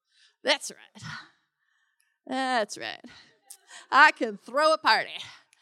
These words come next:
I know when it's time to move on to the next thing. I just instinctively know how to lay out the food. I know how, what mix of people to invite to the party. I know what level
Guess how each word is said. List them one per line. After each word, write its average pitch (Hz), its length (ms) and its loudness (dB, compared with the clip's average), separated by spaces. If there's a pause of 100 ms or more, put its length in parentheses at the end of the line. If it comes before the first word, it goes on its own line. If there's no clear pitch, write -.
(180)
I 294 200 8
know 285 260 -4
when 269 160 -10
it's - 160 -16
time 247 520 -6 (280)
to 233 100 -8
move 226 220 -4
on 226 260 -6
to 226 140 -12
the 196 80 -10
next 175 300 -12
thing. 220 340 -14 (340)
I 226 140 0
just 226 160 -8
instinctively 220 680 -10
know 220 360 -6
how 220 180 -10
to 185 80 -10
lay 175 160 -10
out 170 180 -16
the 170 60 -20
food. 247 560 -10 (400)
I 202 80 -6
know 220 360 -6
how, 202 500 -10
what 202 220 -6
mix 214 400 -8
of 254 160 -16
people 247 280 -12
to 214 120 -10
invite 190 420 -8
to - 80 -18
the 233 100 -14
party. 247 320 -12
I 202 120 -8
know 226 200 -6
what 226 320 -6
level 233 360 -8